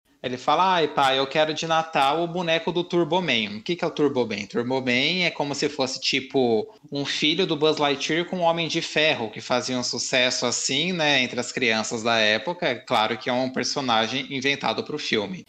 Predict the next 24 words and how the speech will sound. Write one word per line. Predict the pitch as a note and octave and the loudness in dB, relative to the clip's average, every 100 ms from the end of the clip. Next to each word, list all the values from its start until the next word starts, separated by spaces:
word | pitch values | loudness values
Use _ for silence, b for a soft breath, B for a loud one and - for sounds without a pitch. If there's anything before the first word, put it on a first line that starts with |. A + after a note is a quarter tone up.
| b - | b -2
E | B2 C3 C3 B2+ A#2+ A2+ G#2+ | 2 4 4 4 4 2 0
tem | C3 A#2+ | -2 -2
uma | A#2+ A#2+ | 0 -2
série | - B2 | 0 0
de | A#2+ - | -2 -2
T | C#3 | -2
V | A#2+ D#3 | 0 0
desse | D3+ C#3+ - | -2 -6 -2
Turbo | C3 B2 B2 | -2 0 0
Man | B2 | 0
e | D#3+ F#3+ | 0 0
lançaram | F#3+ G#3 - E3+ F3 F3 | 0 0 2 2 2 -2
um | |
boneco | D#3+ G3 D#3+ C3+ - | -2 0 2 0 0
dele, | D3+ A#2 G#2 G2+ | 2 2 2 0
né? | A2 A#2+ | -2 -2
Então, | C3 - C3+ E3+ - _ | -2 -2 -2 -2 -10 _
é | C#3+ | -4
uma | C#3+ F#3 | 0 -2
febre. | - D#3+ B2+ A2+ A2 G#2+ | -2 0 2 2 0 0
Então, | G#2+ A#2+ | 0 -2
o | |
menino | B2 B2 D3 | -2 -2 -4
fala, | - B2 G#2 | 0 2 2